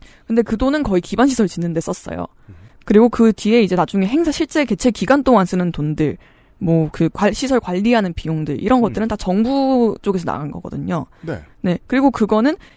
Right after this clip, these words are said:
Speaker 1: 이천이십 년에 추가로 이제 배치가 됐어요. 그 돈이 거의.
Speaker 2: 음.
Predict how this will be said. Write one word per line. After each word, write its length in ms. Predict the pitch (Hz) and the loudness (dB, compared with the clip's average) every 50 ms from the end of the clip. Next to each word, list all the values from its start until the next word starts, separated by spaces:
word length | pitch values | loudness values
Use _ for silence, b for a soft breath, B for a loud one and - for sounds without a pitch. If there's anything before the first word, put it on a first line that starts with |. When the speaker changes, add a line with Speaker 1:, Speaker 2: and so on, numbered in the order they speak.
| b - | b -12
Speaker 1:
이천이십 540 | 190 - - 302 220 190 202 - 370 440 440 | -6 -2 0 0 0 0 0 0 0 2 2
년에 260 | 415 320 294 269 233 | 2 4 4 4 2
추가로 680 | 226 - - 370 - 440 453 415 339 240 214 185 151 156 | 0 -2 -2 0 2 4 4 4 4 4 4 2 2 0
이제 200 | - - 170 156 | 0 2 2 2
배치가 360 | - - 160 - - - 190 175 | 2 0 -4 -2 2 2 2 2
됐어요. 340 | - 139 - - 156 165 | 0 -4 -2 0 0 0
그 100 | 160 - 151 | 0 -2 -4
돈이 240 | - 139 143 196 185 | -4 -2 0 0 0
거의. 340 | - - 135 165 185 170 - - - - | 0 -2 0 0 2 0 0 -4 -10 -14
Speaker 2:
음. 140 | 147 135 104 | -12 -12 -12